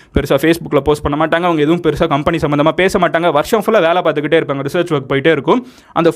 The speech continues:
ஃபோனை லான்ச் பண்றப்ப மட்டும் வாயை திறப்பாங்க. Samsung என்ன பண்ணும், வருஷம் ஃபுல்லா அவங்க வந்து ஃபோனை லான்ச் பண்ணிருப்பாங்க. Huawei வருஷம் ஃபுல்லா ஃபோனை லான்ச் பண்ணாங்க. OnePlus வருஷம் ஃபுல்லா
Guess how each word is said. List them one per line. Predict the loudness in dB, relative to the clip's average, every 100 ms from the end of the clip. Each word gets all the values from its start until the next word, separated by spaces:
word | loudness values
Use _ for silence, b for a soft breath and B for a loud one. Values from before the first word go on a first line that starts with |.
| 2
ஃபோனை | 2 4
லான்ச் | 2 2 0 -2
பண்றப்ப | -2 0 0
மட்டும் | 0 -2
வாயை | 0 2 0
திறப்பாங்க. | -2 -2 -4 -4 -8 _ B B
Samsung | 0 0
என்ன | -2 -4 -2
பண்ணும், | 0 0
வருஷம் | 0 -2
ஃபுல்லா | 0
அவங்க | 0 0 -2
வந்து | -4 -2
ஃபோனை | 0 0
லான்ச் | 0
பண்ணிருப்பாங்க. | -2 -4 -2 0 2
Huawei | 4 4 2
வருஷம் | -2 -6
ஃபுல்லா | -8 -8
ஃபோனை | -6 -8
லான்ச் | -8 -6
பண்ணாங்க. | -2 0
OnePlus | -2 -2 -4
வருஷம் | -4 -4 -6
ஃபுல்லா | 0 -2